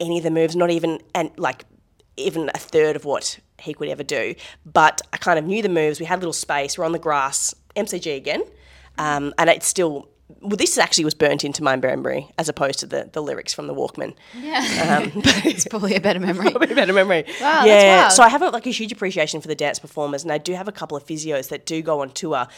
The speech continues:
Speaker 1: with incredible bands and rock stars and that sort of thing, and they, they always live in L A. Like, that's where they sort of base themselves. But just hearing the sort of treatment and the physio and the strength and condition that goes behind the scenes of what you would consider a very, um,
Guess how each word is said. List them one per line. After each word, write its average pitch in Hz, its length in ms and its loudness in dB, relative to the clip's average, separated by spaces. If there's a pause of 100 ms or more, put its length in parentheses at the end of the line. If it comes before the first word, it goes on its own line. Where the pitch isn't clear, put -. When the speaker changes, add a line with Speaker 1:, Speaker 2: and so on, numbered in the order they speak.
(200)
Speaker 1:
with - 560 -4
incredible 147 720 -6
bands 156 420 -2
and 127 200 -14
rock 151 240 -4
stars 143 340 -4
and 139 80 -16
that 160 140 -10
sort 165 100 -8
of 151 80 -10
thing, 156 140 -10
and 151 80 -12
they, 151 120 -6
they 180 140 -2
always 175 380 2
live 147 160 -2
in 135 80 -4
L 120 180 -4
A. 71 220 -8
Like, 131 100 -12
that's - 220 -4
where 151 100 -2
they 139 120 -4
sort 143 140 -10
of 131 120 -14
base 127 240 -6
themselves. 139 480 -8 (400)
But 180 100 -2
just - 240 2
hearing 262 320 0
the 214 140 -2
sort 202 180 0
of 147 200 -2
treatment 208 600 -2
and 165 100 -6
the 147 60 -8
physio 175 600 2 (100)
and 156 180 -6
the 143 60 -10
strength 170 320 -2
and 165 80 -8
condition 156 360 -8
that 143 100 -12
goes 151 200 -4
behind 151 480 -4
the 143 60 -8
scenes 147 400 -6 (240)
of 175 160 -2
what 170 200 2
you 175 100 -2
would 160 80 -4
consider 156 440 -4
a 151 80 -6
very, 147 460 -4 (440)
um, 143 500 -8